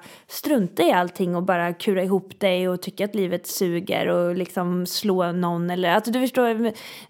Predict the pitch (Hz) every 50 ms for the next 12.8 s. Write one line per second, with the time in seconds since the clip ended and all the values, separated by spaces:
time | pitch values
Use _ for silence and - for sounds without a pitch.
0 | - - - 208 220 247 247 240 233 254 269 254 220 214 233 285 330 262 113 185
1 | 185 117 202 208 196 196 202 202 208 202 208 - - - - - _ - _ _
2 | _ _ - - - 254 240 240 254 247 311 311 294 254 285 294 277 220 - 214
3 | 202 - 202 190 202 202 208 202 196 190 226 254 285 294 285 262 202 - 196 185
4 | 185 180 185 175 - 196 190 185 - - - 330 269 202 135 107 113 208 214 247
5 | 254 - - _ _ _ _ _ - 240 196 190 190 - - - - 320 294 233
6 | 202 185 - - - 392 359 226 - - - - - _ _ - 269 247 233 226
7 | 240 277 285 311 320 294 247 208 202 220 208 196 190 185 190 - 220 208 190 196
8 | - - 277 233 196 175 - - - 196 185 202 247 262 - - _ _ _ -
9 | 269 233 - - - _ _ 226 220 - 233 208 208 214 196 123 127 185 180 175
10 | 175 185 190 185 196 226 311 403 359 220 - - - _ - - - - 185 180
11 | 180 185 - 196 185 185 170 170 202 202 175 175 185 180 156 98 120 - - -
12 | 269 269 339 403 392 247 185 170 165 180 185 - 95 95 110